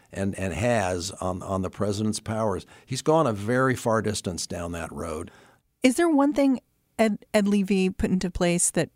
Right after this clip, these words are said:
Speaker 2: could have prevented Barr from doing what he's doing?
Speaker 1: I don't think so. No, I think, I think, I think the key thing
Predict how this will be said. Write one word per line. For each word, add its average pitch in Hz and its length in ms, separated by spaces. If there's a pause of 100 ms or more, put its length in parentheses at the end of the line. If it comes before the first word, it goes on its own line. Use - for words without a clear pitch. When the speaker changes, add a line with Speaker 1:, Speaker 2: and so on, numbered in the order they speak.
(120)
Speaker 2:
could - 120
have 190 80
prevented 170 600
Barr 226 420 (160)
from 214 200
doing 220 260
what 226 140
he's 220 120
doing? 262 300 (1500)
Speaker 1:
I 160 60
don't 196 240
think 226 180
so. 78 400
No, 156 240
I 117 120
think, 165 260
I 123 140
think, 180 400
I 123 100
think 98 300
the - 160 (120)
key 196 280
thing 131 600